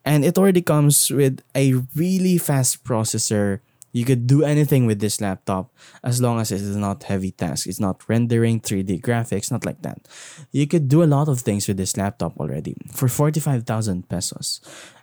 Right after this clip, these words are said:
And imagine what could those teachers that equipped with those laptops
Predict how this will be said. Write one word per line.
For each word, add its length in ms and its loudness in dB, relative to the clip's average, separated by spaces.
And 420 2
imagine 680 2
what 360 2
could 400 2
those 360 4
teachers 480 2
that 220 0
equipped 480 -2
with 220 4
those 240 2
laptops 720 -2